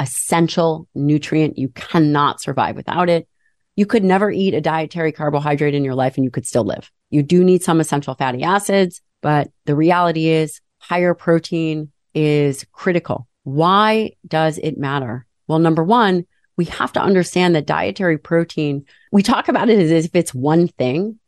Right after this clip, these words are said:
but it is made up of twenty different amino acids. And those twenty different amino acids all have unique, diverse biological roles. And I would argue that each amino acid needs to be considered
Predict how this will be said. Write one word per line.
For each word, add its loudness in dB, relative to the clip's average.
but -2
it 0
is -2
made 0
up 0
of 0
twenty 2
different -2
amino -6
acids. -8
And 4
those 2
twenty 0
different 0
amino -2
acids -4
all 2
have -6
unique, 0
diverse 0
biological 0
roles. -4
And 2
I 2
would 0
argue 0
that -2
each 0
amino 2
acid -2
needs 2
to -2
be 2
considered 0